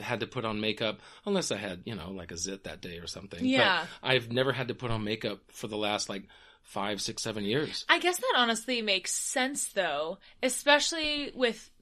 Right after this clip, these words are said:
Speaker 2: the work that I feel like you've been doing most recently. It's all been very natural
Speaker 1: Yeah.
Speaker 2: y-, things. Whereas,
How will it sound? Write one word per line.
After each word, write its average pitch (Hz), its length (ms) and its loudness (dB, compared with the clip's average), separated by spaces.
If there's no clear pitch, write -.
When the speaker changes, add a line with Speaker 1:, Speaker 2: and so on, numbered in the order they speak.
Speaker 2:
the 240 120 2
work 214 300 -2
that 214 160 0
I 208 60 0
feel 220 200 -2
like 196 200 0
you've 208 200 -4
been 185 200 -6
doing 190 380 0
most 269 280 -2
recently. 311 420 -4
It's 320 640 -2
all 214 180 2
been 208 240 0
very 196 680 4
natural 185 1040 2
Speaker 1:
Yeah. 120 140 -2
Speaker 2:
y-, 185 180 -12
things. 214 600 0
Whereas, 220 480 6